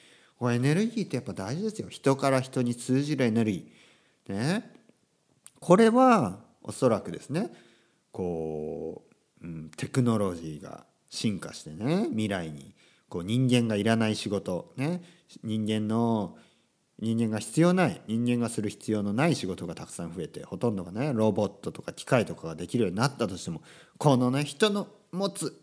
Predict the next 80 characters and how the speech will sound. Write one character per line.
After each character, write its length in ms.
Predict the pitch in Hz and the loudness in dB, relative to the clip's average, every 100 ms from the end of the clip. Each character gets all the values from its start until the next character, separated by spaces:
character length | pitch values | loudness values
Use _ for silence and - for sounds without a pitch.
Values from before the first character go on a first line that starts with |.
| _ | _
エ 140 | 147 | 4
ネ 180 | 151 175 | 8 10
ル 140 | 196 | 8
ギ 420 | 202 127 101 151 - _ _ _ _ - | 6 4 2 -2 -10 _ _ _ _ -6
ー、 40 | |
ね、 380 | 117 135 175 202 | -4 -2 -2 -4
こ 140 | - 139 | -2 0
の 120 | 127 | 4
エ 60 | 120 | 6
ネ 100 | 143 | 6
ル 80 | |
ギ 100 | 196 | 6
ー 20 | 190 | 4
で 80 | |
す 140 | 131 110 | 2 0
よ。 140 | 87 - _ | -4 -10 _
こ 320 | - - 175 | -12 0 2
れ 100 | 202 | 2
は 180 | 214 196 | 2 0
本 320 | - 180 170 | -2 -6 -4
当 60 | 202 | -2
に 100 | 170 | 0
大 160 | 120 | 2
事。 80 | 101 - - - | 0 -6 -18 -2
な 120 | 165 | 2
の 60 | |
で、 60 | 123 | 2
こ 120 | - | 2
れ 80 | 196 | 2
は 100 | 220 | 2
ね、 120 | 190 | 0
な 180 | 131 165 | 4 4
ん、 160 | 190 160 | 4 2
な 120 | 202 | 4
ん 80 | 208 | 4
と 100 | 117 | 6
名 120 | 117 | 6
前 200 | 139 143 | 6 6
が、 140 | 139 139 - | 4 2 -4
名 140 | 135 | 0
前、 380 | 143 143 143 131 | 4 4 2 0
な 140 | 151 208 | 0 2
ん 60 | |
と 80 | 143 | 4
呼 120 | 110 | 6
ぶ 80 | 139 | 6
の 100 | 139 | 4
か 120 | - | 0
は 80 | - | -8
知 160 | - 135 | 0 4
ら 100 | 160 | 4
な 100 | 151 | 4
い 60 | |
で 100 | 85 | 0
す。 140 | - - _ _ _ | -8 -18 _ _ _
ね、 140 | 127 151 | -6 -2
こ 100 | 120 | 0
の 100 | 110 | 4
エ 120 | 147 | 6
ネ 180 | 135 139 | 8 8
ル 80 | |
ギ 140 | 135 117 | 8 6
ー 20 | |
の 120 | 98 | 2
こ 100 | 90 | -2
と 120 | 85 | -4
を 140 | 85 - | -4 -4
ね、 120 | 117 | -4
な 160 | 147 143 | 0 2
ん 60 | 147 | 2
と 80 | |
呼 80 | 110 | 2
ぶ 80 | 104 | 2
の 80 | 95 | -2
か 100 | 80 | -8
は 60 | |
知 100 | 78 | -8
ら 80 | 92 | -6
な 80 | |
い。 60 | 87 | -6